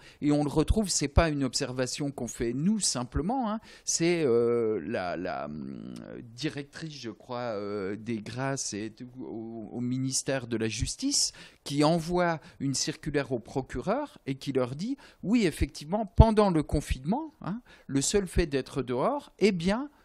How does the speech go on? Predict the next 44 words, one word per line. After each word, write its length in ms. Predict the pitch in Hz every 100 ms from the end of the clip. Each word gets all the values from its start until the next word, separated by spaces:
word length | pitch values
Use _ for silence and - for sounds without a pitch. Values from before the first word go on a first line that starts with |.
| -
euh, 640 | 123 123 123 117 107 101 95
l'objet 440 | 131 127 123 170
d'un 160 | 185 117
délit 400 | 123 131 110 - _ _
que 80 | 117
vous 180 | 110 104
pouvez 520 | - 87 117 165 196
sanctionner. 680 | - 151 135 - 123 98 - - -
Et 80 | 107
puis 160 | - 120
quand 200 | - 202
le 60 |
confinement 500 | - 147 - 131 127
s'arrête, 440 | - 123 170 320 139
le 140 | 127
dix 220 | 117 131
mai, 200 | 147 269 -
elle 80 |
leur 200 | 127 123
envoie 300 | 139 120 127
à 100 | 131 202
nouveau 360 | 262 202 214
une 100 | 160
circulaire 680 | - 143 - 135 180 277 -
pour 160 | - 135
leur 120 | 131
dire, 120 | 147 -
attention, 520 | 202 180 165 233 277 - -
c'est 180 | - 247
fini. 360 | 220 160 120 _ _ -
Là, 240 | 165 226
on 100 | 147
retourne 640 | 120 170 208 - 214 156 127
à 100 | 135
la 140 | 131
période 400 | 143 127 143 131
antérieure. 460 | 123 131 123 247 302
Vous 260 | 147 165 262
ne 100 | 208
pouvez 360 | - 175 147
plus 240 | 143 - -
contrôler 520 | 170 160 - 143 190
comme 180 | - 117
ça, 260 | 170 233